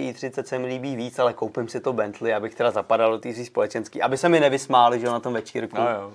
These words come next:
Speaker 2: <laughs>
Speaker 1: Eh, takže leda tak, no. No, takže to je,
Speaker 2: To
Speaker 1: to je,
Speaker 2: bylo
Speaker 1: to je teda
Speaker 2: Vertu.
Speaker 1: asi Vertu.
Speaker 2: Ano,
Speaker 1: Asi
Speaker 2: to
Speaker 1: Vertu.
Speaker 2: bylo Vertu. A pojďme dál.
Speaker 1: Pojďme dál. Máme tady ještě teda jedno rychlý témátko.
Speaker 2: Mhm.
Speaker 1: Eh,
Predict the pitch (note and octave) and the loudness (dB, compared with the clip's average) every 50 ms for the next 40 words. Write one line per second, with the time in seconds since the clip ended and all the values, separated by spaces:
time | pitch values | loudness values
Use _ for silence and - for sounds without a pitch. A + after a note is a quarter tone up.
0 | - - D#3+ C3+ A#2+ D#3+ D3 C3+ - C#3+ C#3 C3 - - - - B2 A#2+ A#2+ A#2+ | -10 -6 -6 -4 -2 -2 -4 -4 -6 -8 -8 -10 -10 -6 -2 2 4 6 6 6
1 | A#2+ A#2+ - - B2+ A2+ A2+ C3+ B2+ B2+ B2+ B2 B2+ A#2+ B2+ B2 B2+ B2+ - A#2+ | 6 4 4 4 4 4 6 8 8 10 10 8 8 8 10 8 8 8 4 -8
2 | G2+ F#2+ G2 G2+ A2 _ _ _ _ _ _ _ _ _ _ _ _ - - - | -12 -10 -12 -14 -18 _ _ _ _ _ _ _ _ _ _ _ _ -20 -20 -20
3 | _ _ _ _ _ _ - - - - B2 C3 C3 B2 B2 C3 C3+ - - C#3 | _ _ _ _ _ _ -20 -20 -10 -2 2 4 4 4 4 2 0 2 2 2
4 | B2+ B2 B2 D3+ D3+ D3+ - - D#3 D3 D3 D3 D3 D3 D3 D3 C#3+ D3 C#3+ C#3+ | 4 4 2 0 -2 -2 0 2 4 4 6 6 6 6 6 6 6 6 4 2
5 | C#3+ C#3+ C#3 _ _ _ _ _ _ _ _ _ _ _ _ - _ _ - C3+ | 0 -2 -6 _ _ _ _ _ _ _ _ _ _ _ _ -20 _ _ 4 4
6 | C3 C3 C3+ C#3 D3 C#3+ C#3 C#3 C3+ C#3 C3+ C3+ D3+ D3 B2+ - F3 - E3 F3+ | 6 6 6 6 6 6 4 4 4 2 2 4 8 8 6 6 6 4 4 4
7 | G3+ - - D3+ B2 A#2 - - E3+ F3 A#2+ - - - A2 A#2 B2 D3+ D3 C3+ | 4 2 -2 -6 -4 0 4 4 4 4 4 -2 -6 -8 -4 0 2 4 6 6
8 | B2+ C3 - D3+ E3 F3 - _ _ _ _ _ _ _ _ _ _ _ _ _ | 4 2 0 -6 -6 -8 -10 _ _ _ _ _ _ _ _ _ _ _ _ _
9 | _ _ - - G2 G2 G2 F#2+ F#2+ G2 G2 F#2+ F#2+ G2 - _ _ _ _ _ | _ _ -4 0 4 4 6 6 6 6 4 4 2 0 -2 _ _ _ _ _
10 | _ _ _ _ _ _ _ _ - A2+ G#2+ G2+ F#2+ F2 E2 D#2+ F2 _ _ _ | _ _ _ _ _ _ _ _ -4 -4 -4 -4 -4 -6 -6 -8 -10 _ _ _
11 | _ _ _ _ _ - - _ _ - C3+ C3+ D#3+ F#3+ F3 E3 D3+ C#3 C#3 D3 | _ _ _ _ _ -20 -20 _ _ -6 -4 0 2 6 8 8 8 8 8 6
12 | E3 E3+ G3+ G3 F#3+ G3 G3+ F#3 F#3+ F#3+ F#3+ F3+ F3+ F#3 F3 E3+ - G3 F#3+ F#3+ | 4 4 4 2 2 0 -2 -4 -4 -4 -4 -4 -2 -2 -2 -4 -4 -6 -4 0
13 | E3+ D3 C3 B2+ A#2+ A#2+ A#2+ A#2 - A2+ A#2+ C3 B2 C3 D3+ - _ _ - - | 0 0 2 4 2 2 2 0 -4 0 4 4 4 4 4 -2 _ _ -20 -20
14 | - _ _ _ _ - A#2+ B2 B2 B2 A#2+ - _ _ - | -20 _ _ _ _ 4 6 6 6 6 4 0 _ _ -20